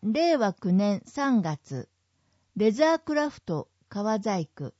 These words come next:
毎週火曜日午後一時から三時。絵画、水彩、絵手紙など。毎週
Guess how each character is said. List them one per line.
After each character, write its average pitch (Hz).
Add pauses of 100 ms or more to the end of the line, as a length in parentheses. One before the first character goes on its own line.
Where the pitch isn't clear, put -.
(480)
毎 277
週 302
火 285
曜 285
日 165
午 294
後 254
一 247
時 247
か 170
ら 156
三 180
時。 131 (1120)
絵 320
画、 151 (240)
水 247
彩、 220 (180)
絵 202
手 269
紙 165
な 156
ど。 123 (880)
毎 269
週 269